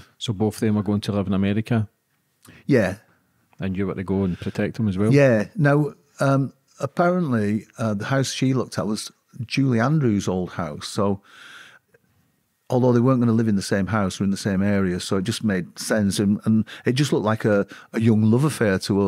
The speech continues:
Speaker 2: us, to me. You know, when you see somebody for the first time just getting to know each other, I didn't think anything would,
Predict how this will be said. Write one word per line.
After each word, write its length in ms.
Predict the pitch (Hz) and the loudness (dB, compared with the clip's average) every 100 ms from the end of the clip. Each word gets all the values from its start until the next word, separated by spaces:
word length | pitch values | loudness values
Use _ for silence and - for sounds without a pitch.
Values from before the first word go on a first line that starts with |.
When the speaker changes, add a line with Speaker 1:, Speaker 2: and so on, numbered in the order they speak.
| 87 | 0
Speaker 2:
us, 220 | 92 - - _ _ _ | -4 -8 -16 _ _ _
to 100 | - | 0
me. 500 | 98 113 120 98 143 - _ - - _ _ | 2 4 4 2 -2 -6 _ -20 -20 _ _
You 80 | 120 | 2
know, 60 | |
when 80 | 113 | 2
you 60 | 117 | 2
see 240 | - 120 | 2 0
somebody 300 | - 123 113 | 2 2 2
for 140 | - | 0
the 80 | - | -12
first 260 | - 117 - | 0 0 2
time 240 | 113 104 | 2 2
just 280 | 101 113 - - - 135 | 2 -2 -6 -16 -18 -4
getting 180 | 98 95 | -2 2
to 80 | |
know 180 | 110 127 | 2 4
each 220 | 113 - | 2 0
other, 300 | 76 87 113 135 | -2 0 0 0
I 60 | |
didn't 160 | 139 156 | -2 0
think 120 | 151 | 0
anything 280 | 156 147 147 | 0 0 0
would, 140 | 151 | -4